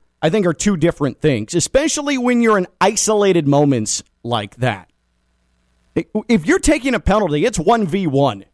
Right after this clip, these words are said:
in soccer. If, i-, i-, football's different because it's really, yeah, you've got guys coming at you,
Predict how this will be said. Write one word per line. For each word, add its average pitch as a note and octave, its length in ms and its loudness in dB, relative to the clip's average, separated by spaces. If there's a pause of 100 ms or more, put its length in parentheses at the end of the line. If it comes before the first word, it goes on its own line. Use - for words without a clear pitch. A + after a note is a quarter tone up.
in D3 160 2
soccer. C3 500 -2 (800)
If, F#3+ 760 4 (840)
i-, G#3 160 -4
i-, A3+ 180 0 (120)
football's C4 640 2
different F3+ 420 0
because F3 540 -2 (100)
it's A3 200 0
really, G3 600 -2
yeah, A#3+ 200 2
you've F3 240 -6
got A3+ 260 0
guys F#3+ 300 0
coming D3+ 240 0
at D3 220 -4
you, A2 260 -6